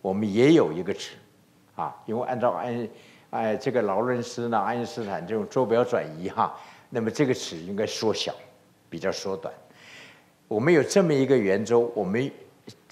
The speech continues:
以为是用同样的尺在量，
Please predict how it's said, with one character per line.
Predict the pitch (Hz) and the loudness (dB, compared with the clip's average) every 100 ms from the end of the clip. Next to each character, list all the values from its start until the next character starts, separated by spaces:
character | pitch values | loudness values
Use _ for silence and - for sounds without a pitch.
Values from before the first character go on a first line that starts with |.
| - | -8
以 | 139 117 107 | -4 -2 -2
为 | 101 107 151 | 2 4 4
是 | 160 196 147 - | 4 2 0 2
用 | 147 127 | 2 2
同 | - 101 | -4 -2
样 | 120 127 | 0 0
的 | 101 | -2
尺 | 92 - - | -6 -10 -10
在 | - 104 | -2 0
量， | 80 76 | 0 -8